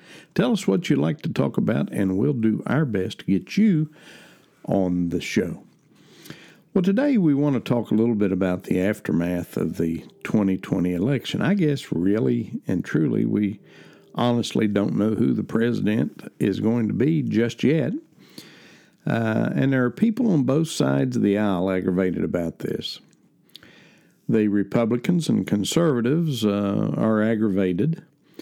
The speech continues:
because they feel that the Democrats stole the election.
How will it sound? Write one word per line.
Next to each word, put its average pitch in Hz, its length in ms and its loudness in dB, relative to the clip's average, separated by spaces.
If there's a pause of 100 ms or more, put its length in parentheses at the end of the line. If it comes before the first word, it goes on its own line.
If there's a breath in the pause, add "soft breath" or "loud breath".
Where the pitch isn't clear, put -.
(460 loud breath)
because 107 400 2
they 123 180 2
feel 127 460 2
that 120 340 0
the 123 100 0
Democrats 123 600 0
stole 110 260 2
the 131 120 2
election. 202 520 -2